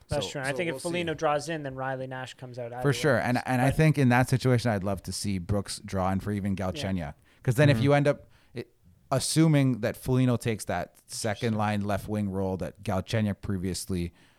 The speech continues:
Speaker 2: occupied, you have Foligno, Kerfoot, Nylander. And then where does Galchenyuk fit if he's not playing on that second left wing role? He did,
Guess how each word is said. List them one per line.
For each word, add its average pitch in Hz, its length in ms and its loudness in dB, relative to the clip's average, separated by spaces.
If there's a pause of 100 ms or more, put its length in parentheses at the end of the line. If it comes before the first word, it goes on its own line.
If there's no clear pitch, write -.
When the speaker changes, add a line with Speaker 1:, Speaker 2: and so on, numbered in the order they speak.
Speaker 2:
occupied, 90 600 -2
you 95 80 -2
have 92 140 -4
Foligno, 113 480 2
Kerfoot, 107 500 -4
Nylander. 90 680 -2 (500)
And 117 160 4
then 117 200 4
where 135 160 8
does 120 140 6
Galchenyuk 131 500 4
fit 139 180 0
if 117 100 -2
he's 101 120 -2
not 107 380 -2
playing 104 460 0 (360)
on 101 160 -2
that 92 300 -6
second 98 420 -4
left 98 220 -4
wing 104 180 -2
role? 87 120 0
He 92 100 -4
did, 104 160 -6